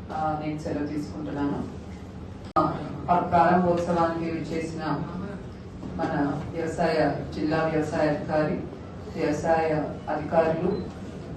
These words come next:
ప్రతి మండలం నుంచి విచ్చేసిన రైతులు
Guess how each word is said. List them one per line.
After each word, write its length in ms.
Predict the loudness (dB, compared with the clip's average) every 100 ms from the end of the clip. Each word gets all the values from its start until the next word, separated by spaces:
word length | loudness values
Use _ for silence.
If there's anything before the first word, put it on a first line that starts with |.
| -6
ప్రతి 300 | -2 2 4
మండలం 400 | 4 4 4 4
నుంచి 260 | 2 0 0
విచ్చేసిన 480 | -2 0 0 0 0
రైతులు 600 | 0 2 2 0 0 -2